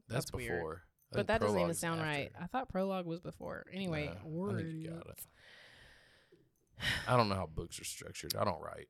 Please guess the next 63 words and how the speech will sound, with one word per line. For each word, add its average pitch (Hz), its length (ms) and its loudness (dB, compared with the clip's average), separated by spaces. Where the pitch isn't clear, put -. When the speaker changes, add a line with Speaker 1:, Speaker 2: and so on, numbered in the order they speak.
Speaker 2:
"Well, 165 300 8
you 160 140 -2
don't 214 200 2
have 185 220 -4
to 156 60 -8
give 160 200 -4
me 147 120 -4
an 143 60 -2
answer 147 260 -6
now," 131 380 -2
he 127 140 -6
assured 127 320 -4
her. 131 400 -6
"Take 311 240 -4
time 247 200 -4
to 214 60 -6
think 220 240 -8
about - 260 -4
it." - 200 -12
She - 180 -8
goes, 262 220 -2
"I 359 80 -4
can't - 380 -8
leave 320 200 -8
Warwick 285 480 -4
Mountain." 233 300 -6
He's 262 180 -6
like, 277 160 0
"Sure 466 200 4
you 359 100 8
can. 190 220 0
You'll 214 120 4
love 285 180 10
California." 151 480 2
Speaker 1:
Yeah, 104 260 6
get 190 180 -4
the - 80 -8
fuck - 260 4
out 180 120 6
of 110 60 6
this 92 120 2
place. 87 280 -6
Speaker 2:
She 392 200 8
has 392 140 8
literally 285 400 6
done 208 260 4
nothing 190 340 2
this 165 160 -2
whole 202 320 2
time 180 240 0
but 151 100 -6
talk 180 280 0
about 175 260 0
how 165 340 2
committed 160 460 -2
she 160 180 -4
is 156 160 -6
to 160 80 -10
this 151 200 -6
place 175 640 0
and 147 160 -6
all 165 340 0
her, 151 280 -2